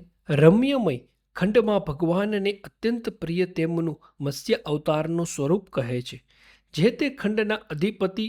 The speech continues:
અને પૂર્વ ભગવાનને દર્શાવ્યું હતું, તે રાજા મનુ હજી પણ મોટા ભક્તિયોગથી એ સ્વરૂપનું આરાધન કરે છે અને આ મંત્ર ભણે છે.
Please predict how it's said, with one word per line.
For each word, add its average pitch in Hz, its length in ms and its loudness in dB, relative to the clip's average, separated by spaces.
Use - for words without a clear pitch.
અને 165 200 -2
પૂર્વ 208 320 2
ભગવાનને 160 640 0
દર્શાવ્યું 147 680 -4
હતું, 123 260 -6
તે 139 140 0
રાજા 131 340 2
મનુ 135 320 0
હજી 233 240 0
પણ 269 360 -4
મોટા 156 400 2
ભક્તિયોગથી 175 840 0
એ 180 80 -6
સ્વરૂપનું 190 600 -2
આરાધન 139 500 -2
કરે 190 260 0
છે 190 200 -6
અને 185 380 -2
આ 156 140 2
મંત્ર 135 440 -2
ભણે 131 320 -4
છે. - 220 -16